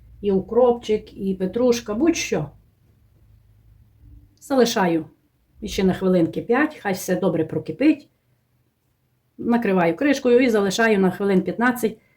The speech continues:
Хай воно добре настоїться, але плита вже буде вимкнена, тому що картопля вже м'яка. Просто хай разом вони пробулькаються там, і буде просто смакота. Ось такий простенький,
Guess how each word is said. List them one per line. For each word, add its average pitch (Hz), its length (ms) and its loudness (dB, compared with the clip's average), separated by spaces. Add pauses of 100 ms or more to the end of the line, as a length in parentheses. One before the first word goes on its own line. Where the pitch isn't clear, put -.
(140)
Хай 220 200 -2
воно 190 180 4
добре 170 280 2
настоїться, 233 720 0
але 185 180 2
плита 190 340 0
вже 196 240 -2
буде 185 260 2
вимкнена, 180 520 0 (760)
тому 196 180 -2
що 175 140 -6
картопля 170 460 -4
вже 165 180 -2
м'яка. 240 500 -2 (920)
Просто - 260 -6
хай - 340 -4 (440)
разом 190 420 2
вони 160 180 4
пробулькаються 240 840 2
там, 208 340 -4 (500)
і 208 120 -2
буде 185 220 0
просто 202 480 -6
смакота. 185 560 -10 (1700)
Ось - 200 -10
такий - 280 -4
простенький, 175 680 -4